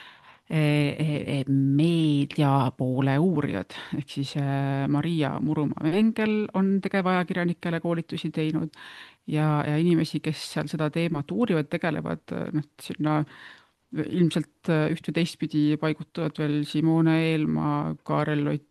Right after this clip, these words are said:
Maia Klaassen, Marju Himma, et, et neid, ähm, inimesi, kes sellega te-, just, just nagu tegelevad sellega, et mitte ainult ei uuri, vaid tegelevad ka sellega, kuidas seda, äh, kõike, äh,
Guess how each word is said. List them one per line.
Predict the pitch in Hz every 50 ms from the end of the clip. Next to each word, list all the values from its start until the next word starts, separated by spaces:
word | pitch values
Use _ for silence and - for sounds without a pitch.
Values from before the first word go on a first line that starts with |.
| _
Maia | - 156 151 147 143 143
Klaassen, | - 151 - 151 151 - - 160 147 147
Marju | 147 151 147 151 151 151
Himma, | 147 147 - - - 151
et, | - _ - - -
et | _ - 143
neid, | 139 143 135 - -
ähm, | 143 139 143 143 139 - - - - - _ _ _ - 170 160 - -
inimesi, | 160 160 147 131 143 - 156 143 -
kes | 156 - - - - - 156 147 143
sellega | 170 156 151 147 151 - 147
te-, | - - 196
just, | 190 196 -
just | 202 - 214
nagu | 185 160 147
tegelevad | 185 185 180 165 151 -
sellega, | - 180 165 151 - 143
et | 143
mitte | 151 151 165
ainult | 165 165 165 156 - 160
ei | 160 165
uuri, | 190 214 233 247 208 160 147 143
vaid | 143 143 -
tegelevad | 165 - 156 143 143 151 -
ka | - 160
sellega, | 185 180 175 160 - 143 -
kuidas | 190 185 165 160 147 - - - 160
seda, | - - 151 151 - - - - - - - - -
äh, | 170 160 151 151 147 143 143 147 147 -
kõike, | - 170 156 - _ _ - 156 147 143 151 151 - - _ -
äh, | 151 147 143 147 - -